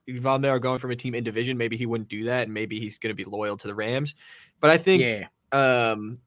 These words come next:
Speaker 1: Cardinals are more willing to cut him a check, uh, and he's gonna be a big part. Like, I think that's just, uh, how that they're viewing managing this team. So I think that's what's gonna happen. I don't know. We'll see.
Speaker 2: All right, fair. Let's roll with one more, and then we'll head on out of here and start our vacation.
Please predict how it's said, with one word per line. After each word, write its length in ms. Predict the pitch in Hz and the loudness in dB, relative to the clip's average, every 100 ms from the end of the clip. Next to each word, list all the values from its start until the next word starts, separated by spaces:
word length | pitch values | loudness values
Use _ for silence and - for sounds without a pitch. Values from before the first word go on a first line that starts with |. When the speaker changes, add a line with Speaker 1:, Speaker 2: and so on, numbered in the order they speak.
| _ _ _ _ _ - - - | _ _ _ _ _ -20 -12 4
Speaker 1:
Cardinals 300 | 175 185 156 | 8 8 6
are 80 | |
more 180 | 147 151 | 6 4
willing 260 | 147 147 135 | 6 4 2
to 60 | |
cut 180 | 127 139 | 0 0
him 80 | 131 | 0
a 40 | |
check, 440 | 120 160 143 147 - _ _ - | -2 0 -2 -4 -20 _ _ -4
uh, 340 | 120 120 113 - - | 0 0 0 -4 -6
and 100 | 123 | -4
he's 160 | 123 | -4
gonna 200 | 123 127 | -4 -6
be 280 | 120 127 117 - _ _ _ _ _ _ _ - | -4 -6 -6 -12 _ _ _ _ _ _ _ -8
a 60 | |
big 200 | 131 131 | -2 0
part. 200 | 123 143 151 | 0 0 4
Like, 160 | 139 | 6
I 100 | 156 | 6
think 180 | 156 151 | 6 4
that's 180 | 143 127 | 2 2
just, 340 | - 131 - _ - 101 | -2 -4 -6 _ -6 0
uh, 160 | 127 120 107 - _ - | 2 0 -6 -20 _ -2
how 280 | 135 127 | 2 2
that 260 | 113 113 - | 2 -4 -2
they're 140 | 120 113 | -4 -2
viewing 480 | 120 113 113 107 - _ - | -2 0 -2 -4 -12 _ -8
managing 420 | 123 117 113 117 | -4 -2 -4 -6
this 160 | 107 | -6
team. 300 | - 120 107 | -6 -8 -8
So 120 | 107 110 | -6 -4
I 60 | |
think 140 | 107 104 | -4 -4
that's 200 | 98 - | -6 -6
what's 160 | 92 - _ _ _ _ _ _ _ _ - | -10 -12 _ _ _ _ _ _ _ _ -14
gonna 220 | - - | -10 -10
happen. 180 | - - _ | -10 -16 _
I 40 | 147 | -4
don't 80 | 131 | -4
know. 80 | - _ - | -8 _ -10
We'll 80 | |
see. 120 | 147 170 | 0 4
Speaker 2:
All 60 | |
right, 120 | 165 | 4
fair. 300 | 147 156 160 - - _ _ - | 2 0 -2 -4 -20 _ _ -4
Let's 160 | 147 180 | 0 6
roll 200 | 170 156 | 8 8
with 80 | |
one 160 | 156 156 | 6 2
more, 240 | 160 160 | 4 4
and 80 | 143 | 4
then 120 | 139 | 2
we'll 180 | 139 131 | 2 2
head 200 | 120 143 | 2 0
on 140 | 139 139 | 0 2
out 180 | 139 143 | 2 2
of 80 | |
here 180 | 131 127 | -2 -2
and 140 | 127 - | -4 -8
start 300 | - 147 139 | -2 2 4
our 100 | 135 | 2
vacation. 580 | 127 120 139 170 113 | -2 2 2 2 -2